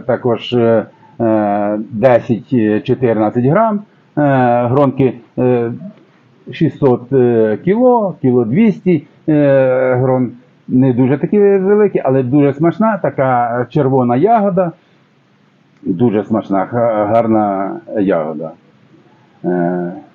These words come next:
ще що я вам посовітую? Посовітую, е, пам'ять учителя. Це Павловський. Дуже вкусна, е, темно-фіолетового кольору вона. Дуже така,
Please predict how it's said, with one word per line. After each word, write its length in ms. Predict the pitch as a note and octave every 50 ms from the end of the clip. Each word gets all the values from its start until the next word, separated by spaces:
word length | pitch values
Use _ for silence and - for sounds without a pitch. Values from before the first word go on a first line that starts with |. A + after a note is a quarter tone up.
| _ _
ще 220 | _ - - E3+ D#3
що 180 | - - D3+
я 80 | C3+ B2
вам 140 | B2 B2 A2+
посовітую? 440 | G#2+ C3 A#2 A2 C3 A#2+ A2 F#2 -
Посовітую, 580 | D#3 - E3 F#3 F#3+ - - E3 D#3+ D#3 C3+ - - - _ _ -
е, 460 | C#3+ C#3+ C3+ C3 B2+ B2+ B2 A#2+ A2+ A2 -
пам'ять 320 | E3 D#3 D3 D3 C3+ C3+
учителя. 640 | C3+ B2 - A#2+ G2+ F#2 - G#2+ A2+ C3 D3+ F#3 G3 - - - _ _ _ _ _ _ _ _ _ _ _ _ _ -
Це 120 | D#3 C#3+
Павловський. 800 | - D3 C#3 B2 A#2 G#2+ G2 G2 G2+ - - C3+ C#3+ D#3+ E3+ F3 - _ _ _ _ _ _ -
Дуже 680 | A#2+ G#2 G2+ D3+ D3+ C#3 A2+ B2+ A#2+ A#2 A#2 A2+ A2+ A#2
вкусна, 800 | A#2+ - - - - A2+ A2 A2 G#2+ - - D#3 E3 F#3 F#3+ E3 - - _ -
е, 360 | C3 B2+ B2+ B2 B2 A#2+ A2+
темно-фіолетового 2000 | - - D3 C3 B2+ B2+ B2+ B2 B2 B2+ B2 A#2+ A#2 A2+ A2+ A#2 A2+ A2+ A2+ A2+ A2+ A#2 A2+ A#2 A#2 A#2+ A#2 _ - C3 B2+ B2 B2 A#2 A2 - B2+ A2+ A2 G#2+
кольору 520 | G#2+ - A2 G2 G2 G2 G#2 A2+ B2 C#3+ D3
вона. 320 | D#3 D#3+ E3+ F3+ F#3+ G#3+ - _ _ _ _ _ _ - - - -
Дуже 400 | B2+ C3 B2 A2+ C3 B2+ B2 A#2+
така, 360 | - B2+ - C3+ B2 A#2 G#2+